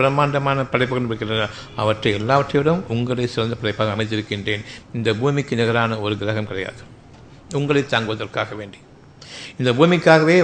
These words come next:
வானங்களும் வானத்திற்கு கீழே இருக்கக்கூடிய அவ்வளவு படைப்புகளும் இன்னும் நீங்கள் அறியாதவைகளும் அவ்வளவும் இந்த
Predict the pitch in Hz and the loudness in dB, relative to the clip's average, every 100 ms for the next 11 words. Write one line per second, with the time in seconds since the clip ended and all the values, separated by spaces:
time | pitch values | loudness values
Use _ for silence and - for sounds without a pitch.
0 | 135 139 147 139 131 127 127 - - - | 4 4 2 2 0 -2 -12 -20 -20 -20
1 | - - - - - - - - - - | -20 -20 -20 -20 -20 -20 -20 -20 -20 -20
2 | - - - - - 123 135 131 - 127 | -20 -20 -20 -20 -6 0 2 0 0 0
3 | - 123 - 135 131 113 120 123 123 113 | 0 -6 -2 2 2 0 -4 0 2 2
4 | 120 135 123 120 117 107 117 - - - | 2 2 0 0 -2 -2 -8 -14 -20 -20
5 | - - 135 147 147 143 131 127 135 127 | -14 -6 -2 0 0 2 2 4 2 2
6 | 123 113 107 101 - - - - - - | 0 -2 -8 -10 -16 -20 -20 -20 -20 -20
7 | - - - - - - 123 156 202 202 | -18 -18 -20 -20 -6 0 2 6 6 6
8 | 185 135 | 4 4